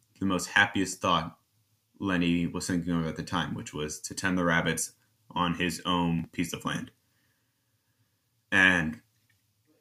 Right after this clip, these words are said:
George, he made Lenny face away, and George pulled out Carl-,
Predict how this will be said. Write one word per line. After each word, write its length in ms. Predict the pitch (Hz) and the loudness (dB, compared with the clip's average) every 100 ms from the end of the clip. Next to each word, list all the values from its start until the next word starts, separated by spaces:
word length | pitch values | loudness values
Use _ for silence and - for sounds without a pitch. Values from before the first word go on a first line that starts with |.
| _ _ _ _ _ _ - - 104 | _ _ _ _ _ _ -20 -10 0
George, 560 | 107 107 92 87 - - _ _ _ _ _ _ _ _ _ _ | 2 4 4 2 -2 -8 _ _ _ _ _ _ _ _ _ _
he 120 | 117 | 2
made 180 | 110 104 | 4 4
Lenny 240 | 101 98 | 2 0
face 300 | 95 107 107 | 2 2 2
away, 360 | 110 92 85 92 | 2 2 2 0
and 440 | - 90 87 85 85 _ | -2 0 0 -2 -6 _
George 640 | - 98 87 85 - - _ _ _ | -2 2 2 2 -2 -12 _ _ _
pulled 220 | 110 104 | -2 0
out 260 | 95 92 85 | 2 0 0
Carl-, 400 | 92 90 92 | 0 0 -2